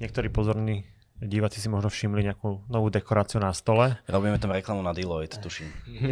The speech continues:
Speaker 1: Ale asi môžem pochváliť Fumbi, že vyhralo, um, Deloitte, uh, v päťdesiat, um, fast growing companies, uh, v centrálnej Európe. Volá sa to, že Technology Fast fifty.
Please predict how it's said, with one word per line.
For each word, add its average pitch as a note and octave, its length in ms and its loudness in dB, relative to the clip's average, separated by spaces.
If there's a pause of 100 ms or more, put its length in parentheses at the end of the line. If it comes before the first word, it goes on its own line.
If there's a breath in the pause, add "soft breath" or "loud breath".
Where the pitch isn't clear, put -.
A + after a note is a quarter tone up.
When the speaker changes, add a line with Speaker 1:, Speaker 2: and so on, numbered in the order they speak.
(140)
Speaker 1:
Ale A2 160 -8 (540 soft breath)
asi G#2+ 180 -16
môžem A2+ 240 -12
pochváliť A2+ 320 -12
Fumbi, A2 300 -10
že A2 240 -6 (320)
vyhralo, G#2+ 1040 -2
um, G#2 720 -6 (800 soft breath)
Deloitte, A#2 580 -4 (140)
uh, G#2 160 -6
v G#2+ 80 -14
päťdesiat, G#2+ 800 -6
um, G2+ 880 -2 (1400 soft breath)
fast A2 320 -2
growing A2+ 240 -2
companies, A#2 880 -10
uh, G2 400 -8
v G2 80 -12
centrálnej G#2+ 480 -6
Európe. A2 400 -6 (800 loud breath)
Volá A2 160 -4
sa G2+ 80 -8
to, A2+ 80 -8
že G#2 80 -8
Technology G#2+ 400 -6
Fast G#2+ 320 -4
fifty. C#3+ 400 -10